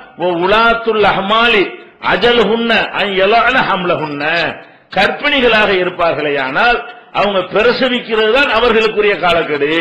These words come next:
கர்ப்பிணியா இருப்பார்களேயானால், நாலு மாசம் கர்ப்பமா இருந்தா இன்னும் ஆறு மாசம் வரைக்கும் வேற கல்யாணம் பண்ணக்கூடாது.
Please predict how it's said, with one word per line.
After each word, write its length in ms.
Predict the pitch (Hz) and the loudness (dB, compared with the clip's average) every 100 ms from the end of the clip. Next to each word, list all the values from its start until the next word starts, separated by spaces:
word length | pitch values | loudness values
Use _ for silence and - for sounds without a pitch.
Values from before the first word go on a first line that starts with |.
| 156 107 - - _ | -2 -4 -12 -20 _
கர்ப்பிணியா 460 | - 175 - 254 233 196 | -2 -2 0 -2 0 0
இருப்பார்களேயானால், 680 | 180 180 180 160 151 143 156 | 0 0 0 0 -2 -2 -4
நாலு 240 | 170 190 | -2 -2
மாசம் 260 | 180 147 156 | -2 -4 -4
கர்ப்பமா 360 | 170 190 190 180 | -4 -4 -4 -2
இருந்தா 360 | 165 165 240 247 - - - | -2 -2 0 0 0 -8 -8
இன்னும் 240 | 220 180 | -4 -2
ஆறு 280 | 180 214 208 | 0 2 0
மாசம் 320 | 196 180 175 | -2 -2 -2
வரைக்கும் 380 | 175 220 214 220 | -2 -2 -2 0
வேற 100 | 196 | 0
கல்யாணம் 360 | 190 185 196 | 2 0 0
பண்ணக்கூடாது. 480 | 185 185 175 175 143 | -2 -4 -2 0 0